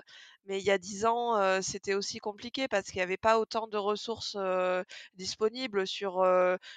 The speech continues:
sur le, le fait d'être végétarien, heu, heu, au niveau des carences. Alors, il y avait l'Association végétarienne de France qui mettait quand même des choses à disposition, mais, heu, c'était quand même assez restreint et heu, moi qui suis assez anxieuse, heu,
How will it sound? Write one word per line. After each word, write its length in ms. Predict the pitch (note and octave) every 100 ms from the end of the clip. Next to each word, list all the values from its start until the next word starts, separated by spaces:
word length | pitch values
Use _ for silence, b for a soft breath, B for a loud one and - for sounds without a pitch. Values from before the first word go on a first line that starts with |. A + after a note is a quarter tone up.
| -
sur 260 | - G3
le, 320 | G3 F#3+ F#3 F#3
le 160 | F#3
fait 200 | F#3 G#3+
d'être 180 | G3+ F3+
végétarien, 920 | F#3 F#3+ F#3 F#3+ G3 G#3 G#3+ A3 G#3
heu, 340 | F#3+ F#3 F#3 F#3 B B -
heu, 500 | F#3 F3+ F3+ F3 F3+
au 80 | F3+
niveau 240 | F3+ F#3+
des 140 | F#3+ F3+
carences. 380 | G3 G3 A3
Alors, 160 | G#3 F#3+
il 40 |
y 40 | F#3+
avait 120 | F#3+
l'Association 600 | G3+ G3 G#3 G#3+ G3+ G#3+
végétarienne 460 | G#3 F3+ F#3+ F#3+ F#3+
de 100 | F#3+
France 340 | - G#3+ -
qui 80 | F#3+
mettait 240 | F3+ F#3
quand 140 | F3+ F#3+
même 180 | G3
des 100 | G3
choses 240 | F#3 G3+ F#3+
à 80 | F3+
disposition, 720 | F3+ - F#3+ F#3 - A3+ B3+ B B B B G3+ G3
mais, 220 | G#3 G#3+
heu, 160 | F#3+ F#3
c'était 200 | - G3+
quand 100 | G#3
même 160 | G#3 A3
assez 260 | G3 G#3
restreint 520 | G3 G3 - - B3 D4+ _ _ B B B _ F#3
et 300 | G#3+ A3 A3
heu, 420 | G3+ G3 F#3+ F#3+
moi 160 | G3+ A3+
qui 160 | B3
suis 180 | A3 A3
assez 320 | G#3 - A#3+
anxieuse, 880 | G#3+ A3 - - A3+ A#3 A#3+ A#3+ A#3
heu, 480 | G#3 G3+ G3+ G3